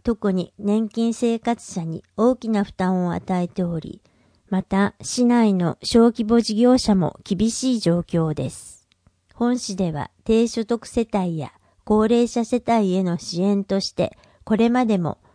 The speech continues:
高齢者物価高騰緊急支援対策商品券給付事業などを実施しており、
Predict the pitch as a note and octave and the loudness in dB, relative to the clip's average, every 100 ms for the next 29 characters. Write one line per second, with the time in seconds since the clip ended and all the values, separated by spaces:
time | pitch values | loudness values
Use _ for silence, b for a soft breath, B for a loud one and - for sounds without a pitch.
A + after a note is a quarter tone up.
0 | - G#3 G#3+ G#3+ A3 G3 - - - E3 | -2 2 2 2 2 0 -4 -8 -8 -10
1 | - G#3+ G#3+ - A3 G#3 - G#3+ G#3 - | -6 -2 -2 0 0 0 0 0 0 -2
2 | G#3+ G#3 - A3 A3 - G3+ G#3 G3+ G#3 | -2 -2 -4 -4 -4 -4 -2 -2 -2 -2
3 | G3 F#3+ D#3+ - - - F3+ G3+ A3+ C4 | -2 -2 -8 -12 -16 -8 -2 -2 -2 -2
4 | A#3+ - D#3+ D3 - G3 G#3 G#3 G#3 G3 | -4 -4 -6 -8 -6 -2 -2 -2 -4 -4
5 | F#3 D#3 - F#3 A#3+ A3+ A3+ A#3 F3 E3+ | -2 -4 -4 -2 -2 0 0 0 -4 -10
6 | - - F3+ - F#3 E3 D3+ - | -10 -8 -10 -6 -4 -4 -8 -12